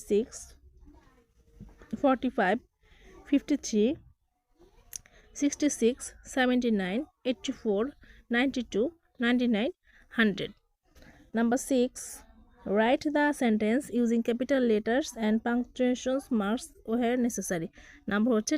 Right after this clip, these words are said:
টেন। যেখানে যেখানে, আহ, বড় হাতের ক্যাপিটাল লেটার দরকার এবং দাড়ি কমা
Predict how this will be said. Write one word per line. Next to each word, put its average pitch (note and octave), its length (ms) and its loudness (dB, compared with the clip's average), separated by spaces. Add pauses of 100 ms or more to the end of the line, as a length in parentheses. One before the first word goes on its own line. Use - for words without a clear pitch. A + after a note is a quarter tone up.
(100)
টেন। E3 160 -2 (680)
যেখানে D4 260 4 (100)
যেখানে, A#3+ 340 0
আহ, - 600 -4 (100)
বড় A3 160 4 (180)
হাতের G#3+ 320 2 (420)
ক্যাপিটাল A#3 360 2
লেটার G#3+ 240 2 (100)
দরকার A#3 300 0 (460)
এবং G3+ 140 0 (100)
দাড়ি A3 220 4
কমা A#3+ 180 2